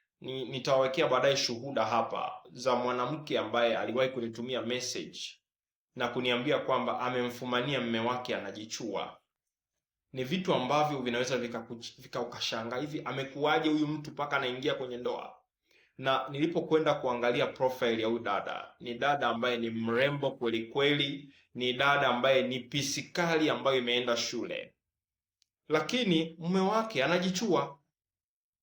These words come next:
Unaweza ukaona ni hatari kiasi gani iliyopo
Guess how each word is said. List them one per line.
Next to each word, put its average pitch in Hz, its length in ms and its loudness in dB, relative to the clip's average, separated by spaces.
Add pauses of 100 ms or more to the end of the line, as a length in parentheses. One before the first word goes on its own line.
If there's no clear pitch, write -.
(800)
Unaweza 156 320 2
ukaona 135 680 4
ni 131 100 -10
hatari 160 680 4
kiasi 120 420 -2
gani 123 360 0 (120)
iliyopo 117 760 -2